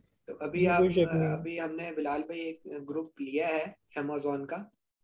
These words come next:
Speaker 1: अ, सवा
Speaker 2: जी,
Speaker 1: लाख
Speaker 2: जी।
Speaker 1: से ऊपर उसके followers हैं, ए, वो members हैं, वन लाख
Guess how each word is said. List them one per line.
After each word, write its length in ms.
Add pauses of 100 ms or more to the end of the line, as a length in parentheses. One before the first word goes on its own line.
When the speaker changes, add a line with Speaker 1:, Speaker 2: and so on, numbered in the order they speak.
(480)
Speaker 1:
अ, 240
सवा 300
Speaker 2:
जी, 60
Speaker 1:
लाख 140
Speaker 2:
जी। 80
Speaker 1:
से 100
ऊपर 220
उसके 220
followers 540
हैं, 160
ए, 220
वो 300 (320)
members 360
हैं, 140
वन 260
लाख 180